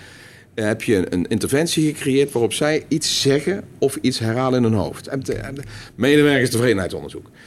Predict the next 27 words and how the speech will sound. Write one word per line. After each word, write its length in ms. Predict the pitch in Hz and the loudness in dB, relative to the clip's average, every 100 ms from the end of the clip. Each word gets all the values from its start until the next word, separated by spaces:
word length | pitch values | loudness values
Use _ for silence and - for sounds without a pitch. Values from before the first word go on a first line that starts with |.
| - - - _ _ | -20 -20 -20 _ _
Dus, 380 | 151 151 - - - - | 0 0 -2 -10 -20 2
eh, 100 | 120 113 113 113 113 110 104 | 4 6 6 6 4 4 4
hoe 100 | 110 | 4
heet 100 | 147 | 2
het, 180 | 127 135 | 0 -4
N 40 | |
L 80 | 135 | -2
P, 220 | 117 131 104 | 0 2 2
met 120 | 110 | 0
dat 240 | 113 113 | -4 -2
neurolinguist-, 720 | 110 123 117 113 110 117 113 - | 2 4 4 4 4 2 -2 -8
dat, 140 | 117 | -8
eh, 80 | 120 117 | -8 -6
dat, 120 | 110 123 - - - | -8 -10 -12 -12 -2
N 160 | 123 | 2
L, 160 | 117 113 | 2 2
eh, 140 | 117 | 4
Neuro 420 | 117 127 113 110 104 | 4 6 6 4 4
Linguistic 520 | 107 104 101 101 101 | 2 2 2 0 0
Programming. 460 | 104 95 80 71 62 - | 0 0 -2 -8 -14 -10
Dus 420 | 120 131 131 - - - - | 0 2 2 -8 -16 -18 -6
doordat 340 | 131 139 160 160 | 2 4 4 4
ik 240 | 147 127 | 0 -2
een, 240 | 123 104 95 | 0 0 0
een, 240 | 92 90 98 | -2 -4 -4
een 240 | 90 85 | -6 -2
voorzetje 640 | 139 170 170 180 185 170 | 2 2 2 0 -2 -2